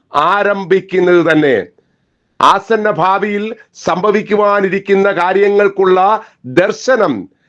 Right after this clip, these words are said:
കർത്താവിന്റെ അരുമ ശിഷ്യനായിരുന്ന വിശുദ്ധ യോഹന്നാന് നൽകിയ ദർശനമാണ് വെളിപാട് പുസ്തകത്തിലൂടെ നമ്മൾ വായിക്കുന്നത്. ആ വെളിപാട് പുസ്തകത്തിൽ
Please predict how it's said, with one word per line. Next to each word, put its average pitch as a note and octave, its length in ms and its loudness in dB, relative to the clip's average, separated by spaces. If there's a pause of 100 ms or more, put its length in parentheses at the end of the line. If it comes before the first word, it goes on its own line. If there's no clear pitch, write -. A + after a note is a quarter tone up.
(220)
കർത്താവിന്റെ G3+ 720 2 (120)
അരുമ A#3+ 400 0
ശിഷ്യനായിരുന്ന F3 1040 0 (800)
വിശുദ്ധ A#3 360 2
യോഹന്നാന് G#3 920 0 (340)
നൽകിയ G3 500 -2
ദർശനമാണ് F#3+ 960 0 (260)
വെളിപാട് G#3 560 0
പുസ്തകത്തിലൂടെ F#3 960 0 (200)
നമ്മൾ F3+ 360 0
വായിക്കുന്നത്. F3 1000 -2
ആ G3+ 360 0
വെളിപാട് A#3+ 600 0
പുസ്തകത്തിൽ G3 760 0